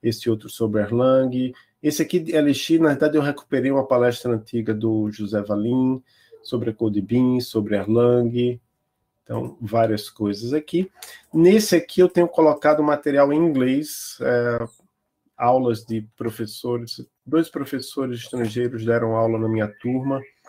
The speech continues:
Eu dou uma, uma, uma aula de introdução à programação funcional na U T F P R. Se você é aluno ou aluna de graduação na U T F P R, podem fazer essa disciplina, mas eu acho que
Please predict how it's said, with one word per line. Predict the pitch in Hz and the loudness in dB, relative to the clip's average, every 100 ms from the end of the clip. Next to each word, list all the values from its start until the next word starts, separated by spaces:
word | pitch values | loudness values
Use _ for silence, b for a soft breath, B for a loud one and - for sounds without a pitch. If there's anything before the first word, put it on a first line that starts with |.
| B B | B B
Eu | 170 | 2
dou | 151 170 | 6 6
uma, | 196 170 147 147 | 6 6 6 4
uma, | 139 131 127 123 | 4 4 4 -2
uma | 127 120 | 0 2
aula | 120 120 | 2 2
de | 113 | 0
introdução | 120 123 120 - 127 | -4 -2 -4 -2 -4
à | |
programação | 123 117 113 110 107 | -2 -2 -2 -4 -6
funcional | 110 - 110 107 | -12 -8 -4 -2
na | 110 | -2
U | 113 | -4
T | 113 | -4
F | 104 - - | -10 -10 -2
P | |
R. | 110 113 113 120 123 _ _ _ _ _ | 2 2 0 -4 -8 _ _ _ _ _
Se | - | -8
você | 107 123 | -4 0
é | |
aluno | 113 113 117 | 2 2 0
ou | 117 | 2
aluna | 113 110 110 107 | 0 0 -2 -2
de | |
graduação | 104 107 107 107 - 113 104 | -2 -2 0 -2 -2 -6 -4
na | 104 | -4
U | |
T | 101 | -6
F | 104 - | -12 -6
P | |
R, | 104 104 104 - | -6 -6 -10 -4
podem | 117 117 113 110 _ - - | 0 0 -4 -10 _ -14 0
fazer | 110 101 | 0 0
essa | 104 - 101 | -4 -4 -10
disciplina, | - 113 - 110 113 | -10 -14 -6 -4 -2
mas | 110 104 104 | -2 -4 -6
eu | |
acho | 104 - | -10 -8
que | 104 | -10